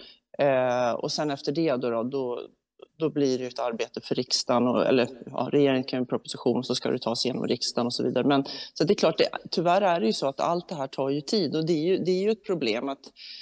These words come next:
vi har haft en regering tidigare som inte har, eh, ja, haft de här förslagen på sitt bord, och nu får ju vi då försöka se till att,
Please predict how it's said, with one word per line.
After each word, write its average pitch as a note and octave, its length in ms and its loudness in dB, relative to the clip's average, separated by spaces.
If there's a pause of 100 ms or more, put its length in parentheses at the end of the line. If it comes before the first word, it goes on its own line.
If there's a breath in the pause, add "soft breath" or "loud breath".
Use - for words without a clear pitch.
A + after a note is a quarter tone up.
(200 loud breath)
vi D3 80 0
har F#3 80 4
haft E3+ 240 2
en G#3 180 4
regering E3+ 400 4
tidigare D#3+ 560 0
som D#3 240 -4
inte C#3 240 -6
har, C3+ 580 0 (880)
eh, - 260 0 (140)
ja, - 400 2
haft - 280 -2
de A#3 100 4
här F3+ 100 4
förslagen D3+ 600 0
på E3 100 0
sitt D3 180 -2
bord, C#3 360 2
och - 320 -6
nu E3 220 0
får F#3+ 160 0
ju F3 60 4
vi D3+ 140 2
då D3 120 0
försöka - 460 -4
se C3+ 120 -6
till B2 320 0
att, - 320 -4